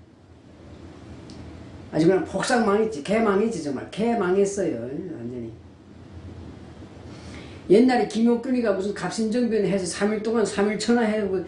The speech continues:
쫓겨났다 그러니, 이 윤석열이, 이 병신 같은 애는 말입니다. 세 시간짜리 계엄하고서 쫓겨났어요. 감옥에 가 있어, 지금. 병신이야, 병신.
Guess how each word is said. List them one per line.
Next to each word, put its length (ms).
쫓겨났다 560
그러니, 280
이 200
윤석열이, 640
이 120
병신 300
같은 240
애는 240
말입니다. 560
세 180
시간짜리 640
계엄하고서 640
쫓겨났어요. 580
감옥에 340
가 100
있어, 240
지금. 180
병신이야, 540
병신. 400